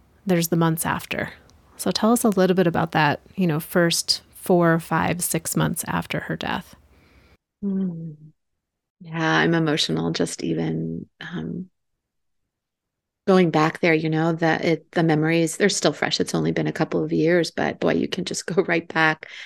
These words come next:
Speaker 2: to that really acute, uh, place. And, you know, I think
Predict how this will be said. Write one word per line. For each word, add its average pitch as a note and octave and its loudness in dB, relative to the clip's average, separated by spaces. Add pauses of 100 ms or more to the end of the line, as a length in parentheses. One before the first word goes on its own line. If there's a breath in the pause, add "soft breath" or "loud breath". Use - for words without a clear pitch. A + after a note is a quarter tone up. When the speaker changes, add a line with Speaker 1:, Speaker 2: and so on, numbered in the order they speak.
(140 loud breath)
Speaker 2:
to G3 2
that E3+ 0
really E3+ 4
acute, - -2 (880)
uh, F#3+ -6
place. F3+ 2 (100)
And, F3 4
you G3+ 2
know, G3+ 6 (300)
I G#3 2
think A#3+ 2